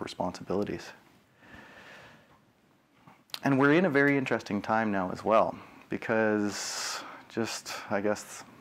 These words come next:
last year, we finally got the U N Declaration on the Rights of Indigenous Peoples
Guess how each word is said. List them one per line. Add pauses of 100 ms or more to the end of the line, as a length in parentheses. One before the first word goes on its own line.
(180)
last
year, (920)
we
finally
got (400)
the
U
N
Declaration
on
the
Rights
of
Indigenous
Peoples